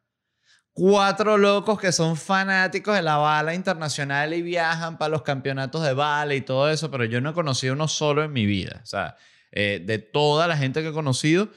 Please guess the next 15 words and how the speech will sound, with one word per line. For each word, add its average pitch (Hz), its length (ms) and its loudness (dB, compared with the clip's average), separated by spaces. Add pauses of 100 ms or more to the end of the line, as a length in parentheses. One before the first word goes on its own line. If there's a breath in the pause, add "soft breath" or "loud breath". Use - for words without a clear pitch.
(440 soft breath)
no 120 240 0
he 120 60 -4
conocido 135 440 0
una 160 320 2
sola 165 320 0
persona 160 460 -2
que 147 60 0
haya 127 120 -2
organizado 131 560 -2
un 135 80 -6
viaje 143 320 0
para 143 140 -2
ir 120 80 2
a 127 60 2
ver 131 340 0